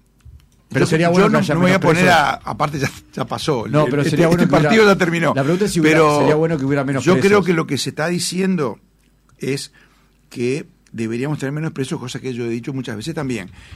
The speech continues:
Speaker 2: Ahora, tener menos presos no es un objetivo en sí mismo ni un instrumento en
Speaker 1: Claro,
Speaker 2: sí mismo.
Speaker 1: porque con
Speaker 2: Tener
Speaker 1: la, con la
Speaker 2: menos
Speaker 1: situación
Speaker 2: presos,
Speaker 1: actual, no.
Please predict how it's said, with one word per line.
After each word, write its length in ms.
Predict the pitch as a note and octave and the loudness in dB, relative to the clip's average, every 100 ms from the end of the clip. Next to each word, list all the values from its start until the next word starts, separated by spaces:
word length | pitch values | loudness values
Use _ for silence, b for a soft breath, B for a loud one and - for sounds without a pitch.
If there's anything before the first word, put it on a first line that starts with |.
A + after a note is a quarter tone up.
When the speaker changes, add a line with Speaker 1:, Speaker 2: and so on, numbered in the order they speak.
| B B | B B
Speaker 2:
Ahora, 280 | B2+ A2 - - - | -4 -4 -6 -14 -10
tener 260 | E3 B3+ | -6 -6
menos 240 | E4 A#3+ F3+ | -4 -4 -2
presos 500 | F3+ F3 B2 C3 - - - - - _ b b b _ _ _ - | -2 -4 -6 -10 -16 -20 -20 -20 -20 _ b b b _ _ _ -8
no 140 | D#3 | -4
es 120 | F#3 | -4
un 80 | G3 | -4
objetivo 400 | F#3 D3 - E3+ | -6 -8 -8 -8
en 60 | E3+ | -8
sí 100 | D3+ | -8
mismo 260 | D#3 D#3 D3 | -6 -4 -4
ni 60 | E3+ | -4
un 80 | |
instrumento 640 | E3+ - B2+ C3+ F#3+ D#3 A#2 | -4 -6 -6 -2 0 0 -2
en 60 | |
Speaker 1:
Claro, 260 | A#2 A#2 G#2+ | 0 0 0
Speaker 2:
sí 40 | G2 | -4
mismo. 120 | G#2 | -6
Speaker 1:
porque 300 | G#2 A#2 A2 | -4 -4 -4
con 120 | - | -2
Speaker 2:
Tener 60 | D3 | 0
Speaker 1:
la, 60 | A#3 | 2
con 100 | A#3+ | 2
la 60 | |
Speaker 2:
menos 160 | A#3 - | 0 0
Speaker 1:
situación 240 | A3 A#3 | 0 0
Speaker 2:
presos, 120 | E3 D#3+ | 0 -2
Speaker 1:
actual, 420 | - D#3+ F3+ F#3 | -2 -2 -2 -2
no. 280 | C#3 A#2 | -4 -4